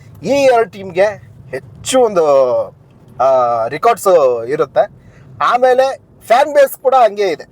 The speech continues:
ನಮ್ಮ ಆರ್ ಸಿ ಬಿ ಫ್ಯಾನ್ ಬೇಸು ಯಾರಿಗೂ ಗೊತ್ತಿಲ್ಲ ಹೇಳಿ.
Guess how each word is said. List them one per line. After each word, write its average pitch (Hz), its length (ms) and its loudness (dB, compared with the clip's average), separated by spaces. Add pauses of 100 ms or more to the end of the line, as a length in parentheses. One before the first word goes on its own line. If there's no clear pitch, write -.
ನಮ್ಮ 131 180 -8
ಆರ್ 220 180 0
ಸಿ 240 160 -12
ಬಿ 240 240 -4
ಫ್ಯಾನ್ 196 320 -2
ಬೇಸು 208 520 0
ಯಾರಿಗೂ 170 260 0
ಗೊತ್ತಿಲ್ಲ 170 280 -2
ಹೇಳಿ. 135 220 -2